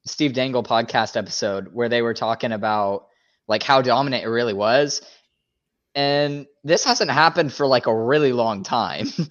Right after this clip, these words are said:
<laughs> I can't remember the exact team that did it, but there was another team that did it back in the, in the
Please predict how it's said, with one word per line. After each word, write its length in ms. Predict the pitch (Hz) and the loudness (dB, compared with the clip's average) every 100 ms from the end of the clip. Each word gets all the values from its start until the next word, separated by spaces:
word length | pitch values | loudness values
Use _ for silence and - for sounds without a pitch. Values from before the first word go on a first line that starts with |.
| - - | -10 -18
<laughs> 420 | - _ _ - | -20 _ _ -2
I 60 | |
can't 240 | 135 185 175 | 4 4 4
remember 260 | 190 180 175 | 2 0 2
the 140 | 160 | 2
exact 400 | 147 131 143 151 | 4 4 2 0
team 140 | 160 135 | -4 0
that 160 | 113 | 2
did 160 | 127 139 | 2 0
it, 100 | 104 | 0
but 100 | 120 | 0
there 100 | 143 | 0
was 120 | 127 | 2
another 220 | 143 170 | 4 4
team 180 | 160 151 | 4 2
that 140 | 135 120 | 2 2
did 140 | 135 | 0
it 280 | 127 123 - _ _ _ _ _ _ - | 2 2 -2 _ _ _ _ _ _ 0
back 260 | 127 120 | 2 2
in 100 | 131 | 0
the, 500 | 120 113 107 101 98 - _ _ _ _ | 0 0 0 0 -4 -10 _ _ _ _
in 160 | 123 123 | -8 -4
the 400 | 110 101 98 | -2 -2 -6